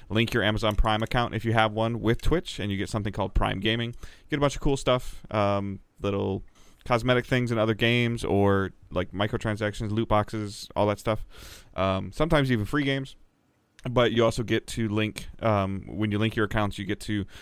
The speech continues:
subscribe to a Twitch streamer of your choice. If that is us, then that is great. If it's not, please let it just be another streamer that you, uh, hang out with or watch or interact with their community.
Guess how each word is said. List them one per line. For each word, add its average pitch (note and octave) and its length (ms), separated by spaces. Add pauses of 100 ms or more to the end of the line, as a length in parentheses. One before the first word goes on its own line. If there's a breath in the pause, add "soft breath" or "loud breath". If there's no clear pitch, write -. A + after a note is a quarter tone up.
(140 loud breath)
subscribe A2 460
to A2 160
a G2 240
Twitch G2+ 260
streamer G#2 280
of G2 60
your G2+ 60
choice. F#3+ 400 (340 soft breath)
If G2+ 140
that G#2 160
is G2 160
us, - 380
then G2 400
that G2 280
is G2+ 220
great. A2+ 300 (100)
If G2+ 160
it's A2 120
not, A2 220
please A2 300
let G2 140
it F#2 100
just - 160
be G#2+ 140
another G2+ 260
streamer A2+ 380
that G#2+ 120
you, G#2+ 300
uh, G#2 200 (260 soft breath)
hang A#2+ 200
out G#2+ 140
with B2 180
or G#2 380
watch - 460
or G2 340
interact G#2 400
with A2+ 120
their A2 120
community. A#2+ 460